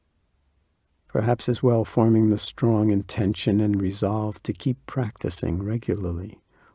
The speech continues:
over the days, weeks, and months to come, to befriend yourself in this way over and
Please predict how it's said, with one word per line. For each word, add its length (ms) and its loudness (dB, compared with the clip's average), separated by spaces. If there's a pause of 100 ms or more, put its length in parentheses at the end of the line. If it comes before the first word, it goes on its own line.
over 200 -2
the 100 -2
days, 680 -2
weeks, 480 -4
and 260 -2
months 400 -2
to 140 -4
come, 480 -6 (1000)
to 120 -2
befriend 600 2
yourself 680 -4
in 120 2
this 220 -6
way 440 -6 (100)
over 400 -2
and 180 -4